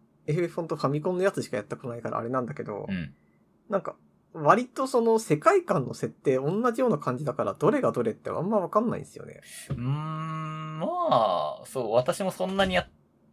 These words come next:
Speaker 2: 全然やってない方なんで、あのー、
Speaker 1: うん。
Speaker 2: 気にしなくていいと思います。エフエフってナンパリングがつけられてるだけで、うん、っていう感じか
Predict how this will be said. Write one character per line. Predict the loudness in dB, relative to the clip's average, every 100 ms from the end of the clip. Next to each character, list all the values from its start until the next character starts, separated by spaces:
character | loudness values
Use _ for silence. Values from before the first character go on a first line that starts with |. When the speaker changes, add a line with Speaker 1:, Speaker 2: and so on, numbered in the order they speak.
| -12
Speaker 2:
全 | -4 -2
然 | 2
や | 2
っ | 4
て |
な | 4
い | 6
方 | 4
な | -4
ん | -6
で、 | -8 -8 -8 -10 _
あ | -6
の | -4
ー、 |
Speaker 1:
う | -4
ん。 | -6 -16 -18 -20 -20 _ -16
Speaker 2:
気 |
に | -14 -12
し | -14 -14
な | -14
く | -14
て | -12
い | -10
い |
と | -8
思 | -10
い |
ま | -10 -14
す。 | -16
エ |
フ | -12 -8
エ | -4
フ |
っ | -6
て | -6
ナ | -4 -2
ン | -2
パ | -4
リ |
ン | -6 -14
グ | -10
が | -6
つ | -6 -6
け | 0
ら | 2
れ | 2
て | -6
る | -4
だ | -4
け | -6 -6
で、 | -2 -2 -4 _ _ -20 _ _ _ _ _ _ _ _ _ _
う |
ん、 | -16 -14 -14 -16
っ | _
て |
い | -18
う |
感 | -14 -12 -12
じ |
か | -12